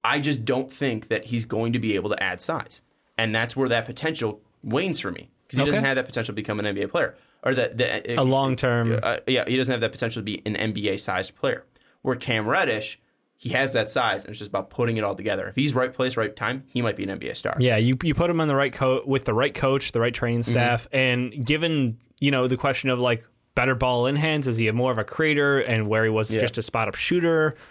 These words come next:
Speaker 2: That's the question.
Speaker 1: The thing that I worry about Cam is people might fall in love with him too much. And
Speaker 2: Mm-hmm.
Speaker 1: you see the workout warrior stuff that, that's coming out, uh, especially coming
Speaker 2: Yeah.
Speaker 1: from Draft Express.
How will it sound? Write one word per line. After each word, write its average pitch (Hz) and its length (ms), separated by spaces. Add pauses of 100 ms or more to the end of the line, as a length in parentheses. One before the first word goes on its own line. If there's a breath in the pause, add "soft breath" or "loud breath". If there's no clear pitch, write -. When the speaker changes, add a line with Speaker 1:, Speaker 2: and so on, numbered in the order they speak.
(400 loud breath)
Speaker 2:
That's 127 220
the 127 100
question. 117 580 (120)
Speaker 1:
The 143 160
thing 185 260
that 175 100
I 151 100
worry 143 240
about 117 200
Cam 127 280
is 104 80
people 131 240
might 110 220
fall 110 200
in 110 60
love 104 100
with 104 120
him 95 80
too 98 160
much. 139 340 (300)
And 117 220
Speaker 2:
Mm-hmm. 143 80
Speaker 1:
you - 80
see 135 180
the 120 80
workout 110 440
warrior 113 380
stuff 170 320
that, 127 180
that's 113 220
coming 117 200
out, 123 280
uh, 98 280
especially 107 360
coming 101 140
Speaker 2:
Yeah. 101 180
Speaker 1:
from 101 60
Draft 107 180
Express. 117 420